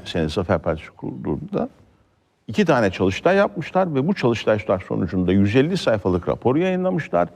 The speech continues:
Bir genel başkan yardımcısı, on üç milletvekili, on üç meclis, e, araştırmacısı, "Göç ve Entegrasyon Bakanlığı kuracağız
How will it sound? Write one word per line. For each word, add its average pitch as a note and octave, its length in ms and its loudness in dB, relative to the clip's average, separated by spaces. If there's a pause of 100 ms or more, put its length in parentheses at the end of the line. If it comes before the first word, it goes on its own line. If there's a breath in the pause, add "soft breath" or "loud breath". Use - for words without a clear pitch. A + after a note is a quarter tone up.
(260 soft breath)
Bir B2 320 4 (380)
genel G2+ 340 2
başkan E2+ 280 -2
yardımcısı, E2+ 400 -4 (120)
on B2+ 120 4
üç A#2 220 0
milletvekili, F2 680 -2
on A#2+ 240 0
üç - 180 -4
meclis, F#2 420 0 (500 soft breath)
e, F#2 60 2 (440)
araştırmacısı, F#2 1000 0 (920)
"Göç C#3 360 2
ve B2 60 4
Entegrasyon G2 680 2
Bakanlığı F3+ 540 2
kuracağız E3+ 680 -2